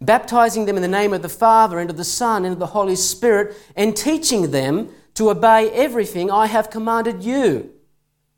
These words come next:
And surely I am with you always to the very end of the age.'"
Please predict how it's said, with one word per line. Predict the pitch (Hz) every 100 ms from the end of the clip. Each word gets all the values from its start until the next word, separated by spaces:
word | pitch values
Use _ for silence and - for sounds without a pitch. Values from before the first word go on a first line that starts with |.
| -
And | 165
surely | 160 - 254 247 143 104 - _ _ _ _ _
I | 156 160
am | 165
with | 180 185
you | 156
always | 185 160 104 101 - - - _ _ _ _
to | -
the | 135
very | 131 165 160 135
end | 156 135 123 - _ _ _ _ _ -
of | 131
the | 131
age.'" | 143 143 107 76 -